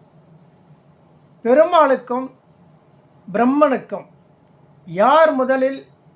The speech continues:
சிவனை நேரில் சென்று தரிசனம் செய்கிறார்களோ அவர்களே, அஹ், ஆக சிறந்தவர்கள் என்று ஒரு போட்டி வருது. உடனே பிரம்மதேவன் வந்து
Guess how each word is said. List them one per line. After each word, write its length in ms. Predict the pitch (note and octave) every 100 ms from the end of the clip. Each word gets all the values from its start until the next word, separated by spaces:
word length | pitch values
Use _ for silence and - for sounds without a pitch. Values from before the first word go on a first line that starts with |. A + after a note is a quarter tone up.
| _
சிவனை 520 | - - A#3 C4 C4 B3+ - _ _ _ _
நேரில் 460 | G#3 A3 C4 B3+ A#3+
சென்று 280 | A3+ G#3+ G#3+
தரிசனம் 460 | F3+ A3 A3+ G#3+ G#3
செய்கிறார்களோ 680 | G3+ G3 G3 F#3+ F3 F#3 F#3+ - _ _ -
அவர்களே, 520 | G#3 A#3 A#3 A3+ C4 - - _ _ _ _ _ _ _ _ _ _ _ _ A#3+
அஹ், 520 | A3 G3+ F#3 F3 F3
ஆக 300 | F3+ A3 A3
சிறந்தவர்கள் 600 | G#3 G3 F#3+ F#3 E3+ F3+
என்று 200 | E3 A3
ஒரு 140 | G#3+
போட்டி 320 | - F#3 E3 D#3
வருது. 240 | C#3 _ _ - A#3 - _ _ _ _ _ _ _ _ _ C4
உடனே 400 | D#4 D#4+ D4 D#4 A#3+ F3+ D#3 C#3 _ _ _ _ _ -
பிரம்மதேவன் 640 | G#3 D4 E4 D4 C4+ B3
வந்து 280 | A#3 G#3 A3+